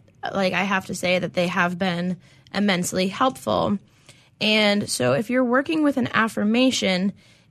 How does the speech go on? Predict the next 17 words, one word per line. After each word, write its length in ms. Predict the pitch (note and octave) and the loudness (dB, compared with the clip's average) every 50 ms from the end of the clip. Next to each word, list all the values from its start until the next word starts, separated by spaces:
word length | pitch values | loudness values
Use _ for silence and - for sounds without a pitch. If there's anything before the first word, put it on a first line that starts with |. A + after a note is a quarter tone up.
| _ | _
it 320 | - G3+ G3+ G#3 - - - _ _ _ | -2 2 2 4 2 2 -2 _ _ _
often 680 | - - A3 A#3 A#3+ A#3 - C4 B3+ B3+ C4 B3+ - F#3 | 0 0 2 2 0 -2 -2 -2 0 2 2 0 0 0
really 340 | G#3 G#3 A3 A#3 B3+ C4 | 0 0 2 2 2 2
helps 420 | B3+ A#3 A3+ G3 G3 G3+ - - - | 2 2 2 2 2 2 -2 -4 -4
if 160 | - G3+ G3 | -4 -4 -4
you 140 | - G3+ G3 | -2 -4 -4
can 280 | - - G3+ G3+ F#3+ G3 - | -2 -2 -2 -2 -2 -2 0
identify 1080 | - F#3+ F#3+ F#3 E3+ A3 G#3+ A3+ A#3 A3+ - - G3 G3 F#3 F3+ F3+ F#2 F2+ F2 - - G3 - _ _ _ _ _ _ _ - | 0 0 0 0 0 0 2 2 2 0 0 0 0 2 2 2 2 2 2 2 0 -2 -4 -8 _ _ _ _ _ _ _ -4
the 120 | G#3 G#3 | -4 -4
core 300 | G#3 - - A#3+ A#3+ A3+ | -2 0 2 2 4 2
pieces 640 | A3 - - B3 B3 A3 - G3+ G3 F#3+ F#3 F3+ F#3 | 2 -2 -2 -2 -2 -2 0 0 0 0 0 -2 -2
of, 380 | - - G3 F#3+ F#3 F3+ - - _ _ _ _ - | -2 0 0 0 -2 -4 -8 -14 _ _ _ _ -6
of 180 | F#3+ F#3+ F#3 | -4 -2 -2
your 140 | F#3+ F#3 F3+ | -2 0 0
negativity, 1000 | G3+ G#3 G#3 G#3 G#3 G3+ G3+ - - G#3 F#3+ F#3 F3+ F3 E3 E3 D#3+ D3 E3+ F#3 | 2 4 4 4 4 2 0 -2 -4 -4 -4 -2 -2 -2 -2 -2 -2 -2 -2 0
your 200 | F#3+ F3 F3+ F3 | 0 0 0 0
beliefs, 760 | F#3 F#3+ F#3+ F#3 F#3+ G3+ G#3 E3+ C#3 - - - - - | -2 -4 -4 -2 0 0 0 0 -2 -2 -4 -8 -10 -10